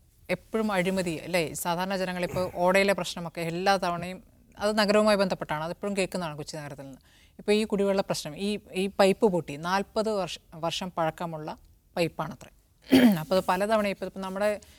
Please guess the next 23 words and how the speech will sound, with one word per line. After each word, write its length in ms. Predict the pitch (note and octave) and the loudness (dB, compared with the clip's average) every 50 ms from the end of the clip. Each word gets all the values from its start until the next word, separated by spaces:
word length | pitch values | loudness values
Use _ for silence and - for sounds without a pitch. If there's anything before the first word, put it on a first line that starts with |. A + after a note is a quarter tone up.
| - - - | -20 -8 -2
ഈ 40 | G3+ | 4
രാവിലെ 280 | G3+ G3 F#3 F#3+ G#3 G#3 | 4 6 6 6 4 0
ഈ 80 | G#3 F#3+ | 0 0
വാർത്ത 200 | G3 F3+ - - G3+ | 0 -2 0 -2 -2
വന്ന 220 | G3 F#3 F#3 F#3+ - | -2 -2 -4 -6 -8
ഘട്ടത്തിൽ, 300 | F#3+ E3+ F3+ - F#3 F#3+ F#3 - - - | -8 -10 -8 -6 -6 -6 -6 -6 -10 -12
അഹ്, 100 | F#3+ F3 | -12 -10
മുൻ 120 | F#3 F#3 F#3+ F#3+ | -8 -8 -8 -6
മേയറോട് 300 | F#3+ F3 F3 F3 F3 F3 | -6 -4 -4 -4 -4 -6
സംസാരിക്കുകയാണ് 600 | - F3 D#3+ - - D#3+ D#3 - D#3 D3+ D3 D3 - | -6 -8 -8 -6 -6 -6 -6 -8 -10 -12 -12 -8 -8
ടോണി 200 | D#3+ D#3+ E3+ E3+ | -6 -6 -6 -8
ചമ്മണി. 320 | - - - - - - _ - _ _ _ _ - - _ - - | -12 -12 -14 -14 -16 -20 _ -20 _ _ _ _ -20 -20 _ -12 -8
അദ്ദേഹം 240 | G3+ G#3+ A3 A3+ | -4 -2 -2 0
പറഞ്ഞത് 320 | A3+ A3+ A3 G#3+ G#3+ A3+ A3+ A3+ - - | 0 -2 -2 -4 -6 -6 -6 -8 -8 -10
നേരത്തെ 380 | G3 F#3 G3+ G3 G3+ G3 - G#3+ | -8 -4 -2 -2 -2 -2 0 0
അദ്ദേഹം 320 | G3+ F#3 F3+ F#3+ G3 G#3 A3 G#3 - | 0 2 0 -2 -2 -2 -6 -6 -6
മേയറായിരിക്കുന്ന 500 | G3+ G3 G3 G3 G3 F#3+ F#3 - F#3+ F#3+ | -4 -2 0 2 2 2 2 0 -4 -6
സമയത്തും 480 | F#3 - F#3 F3 F3 F3 - F#3 F3+ F#3 | -6 -6 -8 -8 -8 -8 -8 -10 -10 -10
ഈ 40 | F3 - | -10 -8
പ്രശ്നം 260 | - E3+ - - F3 E3+ | -6 -8 -6 -6 -10 -10
ഉണ്ടായിരുന്നതാണ്. 520 | D#3+ D#3 D#3+ D#3+ D#3+ D#3 D#3+ D#3 D3+ D#3+ - - _ _ - - | -6 -6 -6 -6 -6 -8 -10 -10 -12 -12 -14 -18 _ _ -12 -10
അന്ന് 160 | F3+ F3+ F#3 | -8 -6 -6
ഇത് 100 | F3+ F#3 | -6 -6